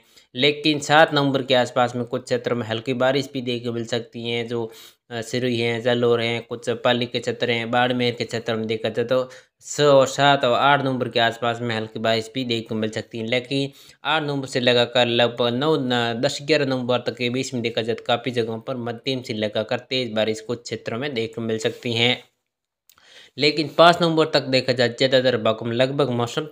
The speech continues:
साफ रहने की संभावना है। दक्षिण पूर्व जिलों की बात करें, दक्षिण पूर्व जिलों में भी लगभग अगले चौबीस घंटों के दौरान ज़्यादातर भागों में लगभग मौसम साफ बना रहेगा।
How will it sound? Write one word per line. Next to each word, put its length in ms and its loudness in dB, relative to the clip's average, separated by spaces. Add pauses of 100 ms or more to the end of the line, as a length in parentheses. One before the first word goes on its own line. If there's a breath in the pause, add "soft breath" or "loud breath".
साफ 240 4
रहने 240 -2
की 160 -2
संभावना 480 -2
है। 220 -2 (160)
दक्षिण 400 -4
पूर्व 140 -2
जिलों 220 -2
की 140 -12
बात 220 0
करें, 220 -4
दक्षिण 320 -4
पूर्व 200 -4
जिलों 200 -2
में 160 -4
भी 60 -10
लगभग 400 -4
अगले 220 -4
चौबीस 440 -6
घंटों 180 -6
के 80 -12
दौरान 280 -2
ज़्यादातर 400 -2
भागों 300 -6
में 100 -6
लगभग 360 -2
मौसम 320 -8
साफ 340 -6
बना 180 -6
रहेगा। 340 -2